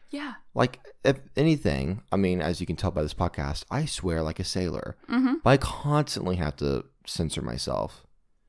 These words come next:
Speaker 2: But, like, I'm not even saying anything, like, dirty. I'm just kind of just, it's, they're adjectives that flower up my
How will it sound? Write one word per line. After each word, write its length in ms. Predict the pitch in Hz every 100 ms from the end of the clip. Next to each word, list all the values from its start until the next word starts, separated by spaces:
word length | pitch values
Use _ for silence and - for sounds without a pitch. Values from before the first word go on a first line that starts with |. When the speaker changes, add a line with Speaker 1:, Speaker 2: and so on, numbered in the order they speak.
| _ _ _ _ -
Speaker 2:
But, 60 | 170
like, 80 | 180
I'm 100 | 190
not 100 | 202
even 200 | 202 165
saying 260 | - 170
anything, 280 | 170 165 170
like, 200 | 156 95
dirty. 340 | - 127 85
I'm 140 | 62 76
just 260 | 98 101
kind 240 | - 98 98
of 160 | 90 - -
just, 240 | 95 - - - - _ _ -
it's, 180 | 98 - -
they're 200 | 101 -
adjectives 720 | 98 - - - 65 57 -
that 180 | -
flower 580 | - - 87 90 87 85
up 160 | 90 -
my 440 | 87 85 82 82